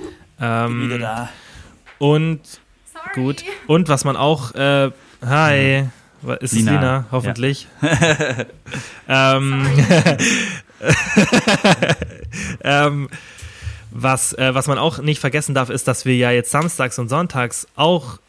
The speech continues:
Speaker 1: dann vielleicht mal arbeiten.
Speaker 2: Ja.
Speaker 1: Weil du vergisst ja, wie du vorhin schon gesagt hast, du vergisst so, was für ein Tag es ist. Und das ist ja auch immer mein Problem gewesen, dadurch, dass ich ja eigentlich jeden Tag arbeiten kann,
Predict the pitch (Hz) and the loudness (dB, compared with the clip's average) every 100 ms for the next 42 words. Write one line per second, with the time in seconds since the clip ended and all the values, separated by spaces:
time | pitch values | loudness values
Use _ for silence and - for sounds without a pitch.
0 | _ _ _ - 127 - 127 - 123 107 | _ _ _ -4 -4 0 0 0 -4 -2
1 | 117 117 113 117 120 110 - - - 123 | -2 -2 0 2 2 0 -14 -20 -4 -2
2 | 123 135 - 127 185 - 135 135 139 151 | 0 0 0 0 0 0 0 0 2 0
3 | 156 151 135 151 - 131 135 - 127 - | 2 0 2 0 -2 -2 -4 -2 -6 -6
4 | 180 170 - - 127 143 143 139 123 156 | -6 -6 -6 -8 -6 -6 -6 -8 -6 -2
5 | 156 139 117 131 - - _ - - - | -2 -2 -8 -6 -8 -10 _ -20 -20 -20
6 | - 139 135 156 151 143 147 139 143 170 | -4 -2 0 0 2 0 0 2 2 0
7 | 135 127 127 123 117 123 117 120 117 117 | -2 -2 -2 -2 -2 -4 -4 -6 -8 -10
8 | - - 127 131 - 123 127 - 123 123 | -12 -2 -2 0 -2 -4 -4 -4 0 0
9 | 120 - - _ - 139 131 - 147 135 | -2 -12 -20 _ -6 -4 -4 -4 -4 -2
10 | 127 - 147 123 117 120 - 120 120 143 | -4 0 -2 -2 -6 -10 -10 -8 -6 -8